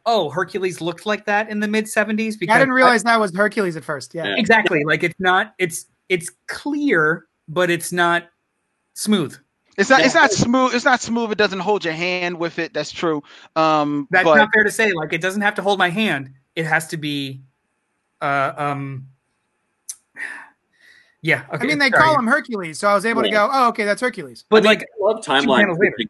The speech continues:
Speaker 3: stuff, and I think that's just how timeline switching stuff is done. Like in the Justice League cartoon, when it shifts, it's always been that way.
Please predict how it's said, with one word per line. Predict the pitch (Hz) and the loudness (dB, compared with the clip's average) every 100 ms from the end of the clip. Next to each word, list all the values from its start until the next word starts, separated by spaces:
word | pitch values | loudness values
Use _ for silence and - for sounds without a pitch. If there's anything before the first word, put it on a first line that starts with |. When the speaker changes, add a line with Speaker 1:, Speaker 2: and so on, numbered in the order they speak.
| _ | _
Speaker 3:
stuff, | 110 92 92 - _ | -4 -2 -6 -16 _
and | 131 | -2
I | 170 | 0
think | 226 190 | 0 0
that's | 170 - | 0 0
just | 143 | -2
how | - 139 | 2 0
timeline | 131 135 139 131 120 | 0 -2 0 -2 0
switching | 139 - 123 | -4 -2 -2
stuff | 120 107 | -2 -2
is | 92 | -2
done. | 110 120 104 | -2 0 0
Like | 95 92 | -4 -2
in | 113 | -2
the | 104 | -2
Justice | 104 101 117 101 | -2 -2 -4 -2
League | 107 90 | -4 -2
cartoon, | 98 92 107 107 95 | -4 -2 -2 -2 -2
when | 104 | -2
it | 104 - | -4 -2
shifts, | 151 139 - | 0 0 0
it's | 113 | -6
always | 104 110 110 92 | 2 4 4 0
been | - 110 | -4 -2
that | 101 85 | -2 -4
way. | 87 87 82 | -4 -4 -4